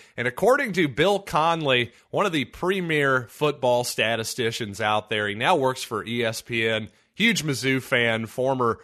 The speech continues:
Rock M Nation writer, really just does outstanding work if you've ever seen his stuff in the archives about Missouri specifically.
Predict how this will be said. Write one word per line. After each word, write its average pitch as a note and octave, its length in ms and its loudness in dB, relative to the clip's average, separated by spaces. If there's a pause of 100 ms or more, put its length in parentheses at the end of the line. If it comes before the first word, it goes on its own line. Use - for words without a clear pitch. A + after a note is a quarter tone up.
(160)
Rock A#2 340 4
M A#2 220 -2
Nation G#2+ 420 -4
writer, F#2+ 500 -2 (280)
really E3+ 220 2
just A#2+ 220 -6
does A2+ 240 0
outstanding G2 800 -2
work F#2+ 340 -2
if G2+ 80 -14
you've F#2+ 120 -4
ever F#2 220 -4
seen G2 260 -6
his G2+ 220 -4
stuff G2 340 -2
in F#2+ 80 -10
the F#2 120 -6
archives F#2 760 -2 (320)
about D3+ 300 6
Missouri A#2+ 460 2
specifically. G2+ 960 -4